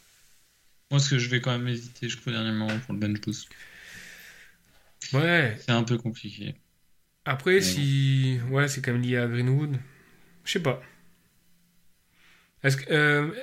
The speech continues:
Speaker 2: est-ce que tu regrettes de pas l'avoir joué avant ?
Speaker 1: Non.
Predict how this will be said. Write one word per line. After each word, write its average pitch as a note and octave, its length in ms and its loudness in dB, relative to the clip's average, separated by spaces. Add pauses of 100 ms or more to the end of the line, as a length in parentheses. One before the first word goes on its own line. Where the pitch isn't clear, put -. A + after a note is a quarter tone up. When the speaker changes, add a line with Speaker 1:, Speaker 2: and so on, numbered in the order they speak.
(540)
Speaker 2:
est-ce C#3+ 140 -2
que F3 80 -4
tu - 120 -2
regrettes D#3 380 2
de C#3 60 0
pas C3+ 120 0
l'avoir C3 200 2
joué B2 140 0
avant ? B2 220 -4 (1300)
Speaker 1:
Non. B2+ 420 4